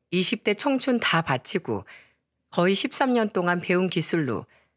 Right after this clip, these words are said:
지금의 반장 자리까지 오를 수 있던 거죠. 이런 남편의 일대기를 듣다 보면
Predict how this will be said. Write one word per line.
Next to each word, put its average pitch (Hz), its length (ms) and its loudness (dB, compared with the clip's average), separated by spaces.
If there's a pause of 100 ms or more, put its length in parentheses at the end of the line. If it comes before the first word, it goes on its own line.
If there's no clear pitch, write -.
(240)
지금의 208 400 2
반장 208 420 2
자리까지 180 680 -2 (100)
오를 196 260 2
수 214 160 0
있던 214 300 0
거죠. 127 320 -4 (1500)
이런 202 260 4
남편의 190 460 2
일대기를 185 540 0
듣다 185 300 -2
보면 156 460 -2